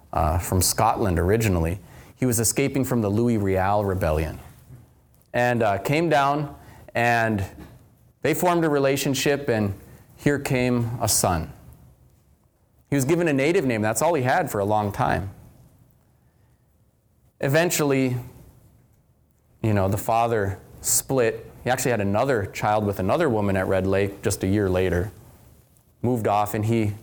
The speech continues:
died not too long after that. This woman turned to, um, one of the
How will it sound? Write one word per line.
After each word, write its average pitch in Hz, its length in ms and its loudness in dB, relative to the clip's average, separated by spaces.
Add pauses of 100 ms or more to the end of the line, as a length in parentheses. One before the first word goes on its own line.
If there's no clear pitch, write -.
(180)
died 113 300 0
not 117 220 -2
too 175 100 -4
long 104 240 0
after 107 320 -2
that. 82 260 -2 (640)
This - 160 -2
woman 135 300 0
turned 160 580 0 (440)
to, 107 440 0 (640)
um, 87 480 0 (1200)
one 139 180 2
of 120 180 0
the 104 340 0